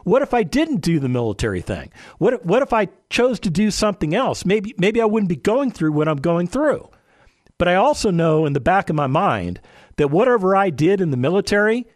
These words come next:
was an integral part of the overall defense of this country. It kept you from having to go to war.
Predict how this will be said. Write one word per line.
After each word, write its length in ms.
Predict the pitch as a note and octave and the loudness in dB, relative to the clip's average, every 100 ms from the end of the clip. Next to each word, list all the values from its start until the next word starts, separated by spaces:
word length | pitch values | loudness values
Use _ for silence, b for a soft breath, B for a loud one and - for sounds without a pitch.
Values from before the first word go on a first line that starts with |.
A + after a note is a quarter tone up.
| b b b b | b b b b
was 240 | C#3+ D#3 | 0 0
an 80 | D#3 | -2
integral 500 | - A3+ - - A#3 | -2 -2 -2 -4 -2
part 580 | - - A#3 C#3 G2 - b b b - | -2 0 2 2 -2 -10 b b b -4
of 180 | D#3 D3 | -2 0
the 120 | E3 | -2
overall 480 | F3+ G#3 F#3+ G3 F3 | 2 2 4 2 2
defense 560 | D3 - G#3+ F3 C3 - | -2 -2 -2 0 -4 -8
of 200 | E3 C#3 | -4 0
this 340 | D3+ D3 - _ _ - | 0 0 -8 _ _ -4
country. 520 | G3+ A3+ - F2+ - b b b b | -4 -2 -4 -6 -10 b b b b
It 340 | F3+ F#3+ - | -2 -2 -8
kept 320 | - A3 G#3+ _ | -2 -2 -2 _
you 320 | C3 F3+ A3+ | -2 0 2
from 220 | F#3+ F3+ D#3+ | 0 -2 -2
having 340 | F3+ F3+ F3 | 0 0 0
to 80 | E3 | -2
go 260 | F3 F3+ | 0 2
to 80 | E3+ | 2
war. 440 | D#3+ F#3+ F#3 G2+ | 2 2 0 -2